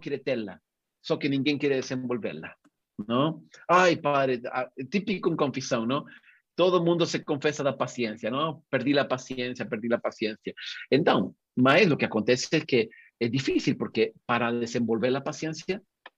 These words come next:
usted tiene que practicarla. Yo una vez pedí a Dios que me diese paciencia.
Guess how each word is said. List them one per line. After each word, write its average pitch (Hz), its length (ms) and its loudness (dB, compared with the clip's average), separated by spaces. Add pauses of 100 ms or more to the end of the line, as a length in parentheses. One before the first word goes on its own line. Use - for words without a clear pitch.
(200)
usted 110 220 -6
tiene 123 180 -2
que 143 360 2
practicarla. 147 760 2 (380)
Yo 135 140 4
una 143 180 6
vez 139 260 0
pedí 123 280 -4
a 117 60 -2
Dios 123 340 -4
que 123 80 -8
me 107 80 -8
diese 117 240 -6
paciencia. 120 580 -6